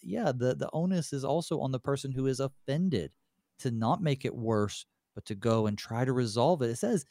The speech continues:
"If he listens to you, you've gained your brother." And, and, and that's what the goal is, right? You don't, you don't get mad at people just because, <laughs> uh, you, you, uh, d-, d-, because you don't wanna have a relationship with them. I mean, I, that's, that's what I never understood is I,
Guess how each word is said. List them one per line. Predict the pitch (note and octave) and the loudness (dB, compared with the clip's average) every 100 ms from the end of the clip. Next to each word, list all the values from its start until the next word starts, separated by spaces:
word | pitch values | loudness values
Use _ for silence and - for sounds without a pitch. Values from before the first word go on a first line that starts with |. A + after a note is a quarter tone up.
| _ _ | _ _
"If | - - | -4 2
he | D3+ | 2
listens | B2+ C3 G#3 D4+ D4 | 4 2 2 0 -4
to | - C#3 | -2 0
you, | G#2 C3+ | 2 0
you've | D3 C3 A#2 - | 0 -2 -4 -6
gained | C3 C3 E3 D3 | -2 2 2 2
your | E3+ F3 | 0 0
brother." | F3 - C#4+ C4+ G#2 - _ _ _ _ - | 0 0 0 -4 -6 -12 _ _ _ _ -10
And, | C3+ | -4
and, | D#3 D3 - | -2 -2 0
and | D3+ | 2
that's | F3+ G3+ | 4 4
what | F#3 D3+ | 2 4
the | D#3 | 2
goal | C3 C#3+ G#3 C3 | 6 6 8 4
is, | F2 D#2+ | 2 0
right? | - D#3 | 0 2
You | C#3 | 6
don't, | E3+ - - _ _ - | 4 4 -6 _ _ -2
you | D3 | 2
don't | F#3+ C3+ | 2 2
get | C#3+ | 0
mad | B2+ B2 B2 C#3+ | 2 2 4 2
at | A#2+ | 0
people | C3 A#2+ A#2 A2 | -2 0 0 0
just | A#2+ A#2+ - | 2 0 0
because, | A#2 - - A#2 A2+ A2 G2+ - _ _ | -8 -6 2 4 4 4 0 -8 _ _
<laughs> | - - | -18 0
uh, | C#3 | 2
you, | A#2+ G#2+ B2 G#2+ - - _ | 4 4 4 4 0 -18 _
you, | A#2+ A2+ G#2+ | 0 4 4
uh, | G2+ F#2 F2+ - - - | 4 4 0 -6 -16 -6
d-, | - B2+ | -2 0
d-, | B2 C3+ | 2 0
because | C#3+ D3 D3 A#2 | 0 4 4 2
you | A2 | 2
don't | A2+ G3+ | 4 4
wanna | C#4+ G3+ | 4 2
have | G#2 G#2 | 2 -2
a | F#3 | -2
relationship | - - F3+ - F#2+ | -2 -2 -4 -6 -6
with | F#2 E2 | -6 -6
them. | F2+ A2 F#3 _ _ _ _ - | -6 -6 -6 _ _ _ _ -6
I | |
mean, | C#3 E3+ - | -2 -2 -4
I, | - - | -12 -2
that's, | C4 - A#3 | 0 0 -2
that's | G#3+ B3 | -2 2
what | G#3 | 4
I | |
never | F3+ E3+ C#3+ | 6 4 4
understood | C3+ A#2+ - - B2+ F#2+ F2+ | 2 0 -2 0 2 0 -2
is | B2 B2 | -6 -6
I, | - | -8